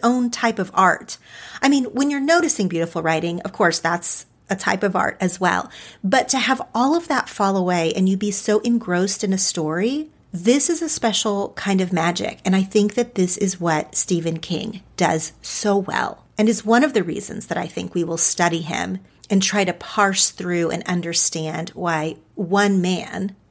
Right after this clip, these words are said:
was able to make such a commentary on the world and on some of life's biggest themes, relationships, death, fear, like, the mastery that it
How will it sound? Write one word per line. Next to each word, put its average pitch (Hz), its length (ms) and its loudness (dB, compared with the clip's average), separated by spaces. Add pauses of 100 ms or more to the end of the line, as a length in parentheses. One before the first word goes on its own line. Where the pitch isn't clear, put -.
was 190 220 4
able 180 240 4
to 196 220 0
make 170 460 0
such 190 500 0
a 208 480 2
commentary 170 1040 0 (180)
on 185 140 0
the 175 80 0
world 220 640 2
and 165 120 -4
on 170 100 -4
some 185 180 0
of 175 120 -2
life's 170 380 -2
biggest 196 500 2
themes, 180 640 0 (260)
relationships, 175 920 -2
death, 175 640 0 (220)
fear, 185 800 0 (160)
like, 190 240 0
the 196 120 2
mastery 185 840 2
that 170 340 -2
it 165 320 -4